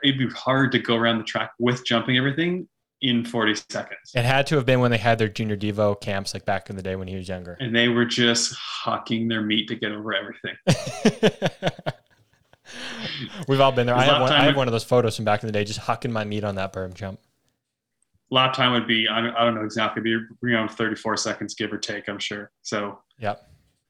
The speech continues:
Speaker 1: it'd be a challenge to try and make it around while doing forty seconds, 'cause you have to go at least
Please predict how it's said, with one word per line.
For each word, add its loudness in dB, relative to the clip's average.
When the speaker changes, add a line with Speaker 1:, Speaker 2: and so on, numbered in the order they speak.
Speaker 1:
it'd 2
be 4
a -6
challenge 0
to -4
try -2
and 4
make 0
it -2
around 0
while -2
doing -4
forty -4
seconds, -8
'cause -10
you 0
have -2
to -4
go -2
at -2
least -4